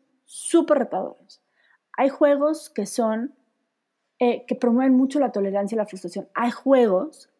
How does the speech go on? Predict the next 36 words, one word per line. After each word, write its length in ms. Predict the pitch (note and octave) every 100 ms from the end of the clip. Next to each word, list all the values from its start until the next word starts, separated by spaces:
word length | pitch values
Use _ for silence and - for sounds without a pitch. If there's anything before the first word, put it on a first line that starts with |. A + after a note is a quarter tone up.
| -
que 140 | B3
detonan 680 | A#3 A3+ - - B3 B3 B3
llorar 340 | A#3 A3+ A#3 -
y 60 | A3+
la 140 | G#3+
pregunta 420 | G#3+ A3+ A3+ G#3+
es, 200 | F#3 -
"Oye, 160 | B3+ C4
Pati, 220 | B3+ B3
¿también 260 | B3 A#3 A#3+
es 100 | B3+
juego?". 260 | A#3+ A#3 -
Sí. 360 | - A3 - _ _ _ _ _ _ -
A 60 | G3+
ver, 200 | F3 - _
lo 260 | A#3+ B3+ B3+
ideal 500 | B3 B3 A3+ A#3+ G#4 A#4+
es 240 | - A3 -
que 100 | A3+
el 80 | G#3
juego 340 | A#3+ A#3 B3+
sea 240 | C4 B3
una 140 | A3 A3
experiencia 840 | - - G3 G3+ G3+ G3 G#3+ G3+
positiva 760 | F#3+ E3+ F3 - G#3 G#3+ C5+ - _ _ _ _ -
y 100 | A3
esa 160 | G#3+
es 80 | A3+
la, 220 | A3 C#4 - _ _ _ -
a 120 | D#3
lo 180 | G#3+ G#3+
que 80 | G#3+
hay 80 | G#3
que 180 | G#3 F3+
ir. 140 | A#3
Entonces, 560 | G#3 G3 A3 A3 G#3